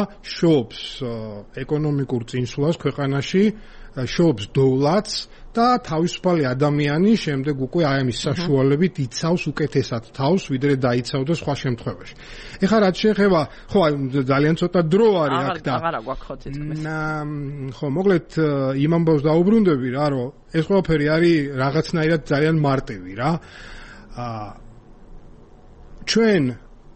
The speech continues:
Speaker 1: ა-, ანუ ეს ყველა, ანუ საქართველოში ვერ ხდება, სა-,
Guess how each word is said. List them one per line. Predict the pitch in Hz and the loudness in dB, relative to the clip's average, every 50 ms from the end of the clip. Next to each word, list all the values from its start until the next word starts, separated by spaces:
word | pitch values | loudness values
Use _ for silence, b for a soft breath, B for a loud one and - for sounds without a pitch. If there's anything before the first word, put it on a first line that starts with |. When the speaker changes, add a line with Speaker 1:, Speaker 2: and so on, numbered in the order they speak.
| - - | -18 -12
Speaker 1:
ა-, | - - - 190 208 | -8 -6 -2 2 2
ანუ | 196 180 165 - - - | 2 2 0 -2 -8 -4
ეს | - 208 240 - | 0 0 0 2
ყველა, | 262 254 254 240 | 2 2 2 2
ანუ | 185 180 185 | 2 2 0
საქართველოში | 165 - 208 226 240 220 - 240 214 170 - 156 120 | 2 2 0 0 0 0 2 2 2 2 2 0 -2
ვერ | 107 - 156 165 180 185 - | 0 2 4 4 4 2 0
ხდება, | - - 156 143 151 147 131 123 147 151 175 202 226 220 208 - - - - - | -4 -4 -2 0 2 2 2 2 2 2 4 2 2 0 -2 -6 -14 -20 -20 -12
სა-, | - - 208 185 | -8 -8 -6 -6